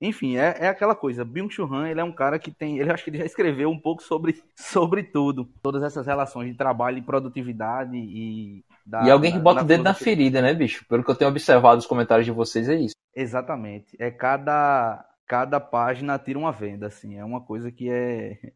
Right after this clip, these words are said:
Speaker 1: que é surreal. Eu, eu tenho sofrido, assim, com essa ideia do, do desempenho, porque há uma concorrência, é, do mercado em si, né? É uma concorrência, uma concorrência que já existe, que é do sistema. A gente, a gente aprende na escola que a gente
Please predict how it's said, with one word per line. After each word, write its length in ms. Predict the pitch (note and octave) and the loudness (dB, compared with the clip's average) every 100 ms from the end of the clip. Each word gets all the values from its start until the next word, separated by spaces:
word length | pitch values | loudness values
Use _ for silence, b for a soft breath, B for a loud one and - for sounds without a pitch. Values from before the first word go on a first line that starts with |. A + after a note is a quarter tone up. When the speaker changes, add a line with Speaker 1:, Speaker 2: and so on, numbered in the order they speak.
| _ _ _ | _ _ _
Speaker 1:
que 160 | - C3 | -6 -2
é 120 | C3 | -2
surreal. 720 | - C#3+ C#3+ D#3 A2 G#2 G#2 _ _ | -2 -4 -2 0 0 -2 -8 _ _
Eu, 760 | B2 C3+ D3+ E3+ F3 E3 C#3 - | -4 -2 0 0 0 0 -4 -6
eu 120 | C3+ | -8
tenho 220 | C#3+ D#3 E3 | -8 -10 -12
sofrido, 440 | A3 - E3+ F#3+ | -14 -12 -10 -8
assim, 260 | E3 D#3 D#3+ | -10 -12 -14
com 140 | D#3+ | -12
essa 220 | C#3+ - | -10 -10
ideia 260 | C#3 A#2+ A#2+ | -12 -10 -10
do, 180 | A#2 A2+ | -10 -14
do 240 | G#2+ A#2 | -14 -14
desempenho, 640 | A#2+ B2+ C3+ B2 A#2+ D3+ | -12 -12 -12 -8 -6 -6
porque 440 | D#3 D#3 - C#3+ C#3 | -4 -6 -6 -4 -2
há 120 | D3 | 2
uma 120 | F#3 | 2
concorrência, 840 | F#3+ G#3 E3 C#3+ B2+ B2 B2+ A2 G2 _ _ _ _ | 0 -2 0 0 -4 -6 -6 -6 -10 _ _ _ _
é, 600 | G#2+ G#2+ G#2+ G#2+ G#2+ G#2 | -12 -8 -8 -8 -12 -14
do 280 | A2+ A#2 B2+ | -18 -14 -12
mercado 480 | C#3+ D3 - B2+ C#3 | -8 -10 -8 -10 -8
em 60 | B2+ | -12
si, 200 | - E3 | -14 -14
né? 100 | D#3+ | -10
É 40 | |
uma 100 | C3 | -10
concorrência, 440 | C3 B2+ B2+ B2 B2 | -10 -12 -12 -14 -12
uma 140 | C3+ | -10
concorrência 400 | C#3 C3 B2+ B2 | -10 -10 -12 -14
que 60 | A#2 | -12
já 120 | C#3 | -12
existe, 340 | C3+ A#2 - _ | -12 -14 -16 _
que 100 | - | -12
é 100 | C3+ | -10
do 60 | C#3+ | -10
sistema. 400 | - - B2 D3 | -14 -16 -12 -10
A 20 | |
gente, 400 | C3+ D3+ D#3 B2 - | -10 -10 -10 -12 -8
a 80 | A#2+ | -8
gente 240 | B2 C#3 | -8 -6
aprende 400 | D#3+ D3+ D3+ F3+ | -6 -6 -10 -10
na 120 | F3 | -10
escola 380 | D#3 - C#3 E3 | -12 -10 -8 -8
que 120 | E3+ | -8
a 60 | E3 | -12
gente 360 | C3+ D3+ D3+ | -12 -14 -16